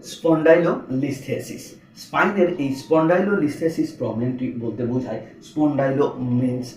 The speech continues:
স্পন্ডাইলো মিনস হলো, আহ, স্পাইন এবং লিস্থেসিস মানে এটিকে স্লিপ করা বোঝায় বা পিছলে যাওয়া বোঝায়। এখানে আমরা লক্ষ্য করি আমাদের ভার্টিব্রাগুলো একটি অপরটির উপরে যেভাবে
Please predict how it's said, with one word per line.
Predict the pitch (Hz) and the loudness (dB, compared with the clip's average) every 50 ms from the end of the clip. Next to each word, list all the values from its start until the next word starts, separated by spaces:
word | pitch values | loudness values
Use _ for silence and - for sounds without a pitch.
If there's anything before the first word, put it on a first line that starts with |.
| - - | -18 -18
স্পন্ডাইলো | - - - 139 135 135 131 139 139 139 143 - 143 - - | -18 -14 -8 -6 -4 0 0 0 2 0 0 0 -2 -4 -4
মিনস | 135 131 131 127 127 127 - - - - - - - _ _ _ _ _ _ - - - | -2 0 0 0 0 -2 -4 -8 -14 -20 -20 -20 -20 _ _ _ _ _ _ -20 -12 -4
হলো, | 131 120 120 - - - - - - - 127 | -2 -2 -2 -2 -4 -10 -16 -18 -12 -6 -4
আহ, | 120 | -4
স্পাইন | 120 - - - 123 120 131 151 160 165 | -4 -4 -2 0 0 2 2 0 -2 -2
এবং | - 139 131 131 131 131 | -2 -2 0 0 -2 -2
লিস্থেসিস | 147 151 165 170 - 202 196 - 208 190 175 - | 0 0 0 0 -2 -4 -8 -6 -6 -8 -8 -6
মানে | 143 135 131 127 123 123 - - - - - - | -4 -2 -2 -2 -2 -4 -6 -12 -18 -20 -14 -8
এটিকে | - 127 120 120 120 - 135 - - - - - - | -6 -6 -6 -6 -8 -6 -6 -6 -6 -8 -12 -20 -20
স্লিপ | - - - 180 202 220 202 - | -20 -10 -4 2 2 2 2 4
করা | - 131 117 110 104 | 4 4 6 6 4
বোঝায় | 101 113 110 - - 117 - - - - - 120 | 2 0 -2 -2 -2 -2 -2 -2 -6 -10 -8 -4
বা | 120 123 123 95 - - - - - - - - | 0 2 4 4 4 2 0 -6 -14 -20 -10 -4
পিছলে | 214 220 - - - - - - 185 208 220 226 - - 127 123 | -2 -2 -2 -4 -8 -10 -8 -6 -2 0 2 2 2 2 0 0
যাওয়া | 131 131 120 117 107 | 2 4 4 4 4
বোঝায়। | 107 120 127 120 - - - - - - - - - | 2 -2 -4 -4 -6 -8 -10 -12 -16 -20 -16 -10 -10
এখানে | 151 196 202 202 202 | -8 -6 -4 -2 -2
আমরা | 180 165 180 180 - - - | 0 0 0 0 -2 -4 -4
লক্ষ্য | 135 147 - - - 170 | -2 -2 -2 -2 -4 -2
করি | 170 180 165 123 120 - - - - - - | 0 0 0 0 0 -4 -8 -14 -16 -16 -8
আমাদের | 117 127 131 131 127 127 127 - - - - - - 127 120 | -2 0 2 2 2 0 -2 -2 -4 -8 -12 -8 -6 -4 -4
ভার্টিব্রাগুলো | 113 123 139 151 170 180 165 165 180 170 147 131 120 127 127 127 - | -2 -2 -2 -2 0 -2 0 2 2 2 2 0 0 0 -2 -2 -6
একটি | 139 131 - - 160 156 | -8 -10 -6 -4 -4 -2
অপরটির | 143 123 120 143 143 - 156 147 139 | -2 -2 -4 -8 -6 -2 -2 -2 -2
উপরে | 120 117 131 123 - - | -2 -4 -4 -4 -4 -4
যেভাবে | 120 123 123 131 120 131 127 131 131 123 | -4 -6 -6 -4 -2 -2 0 0 -2 -4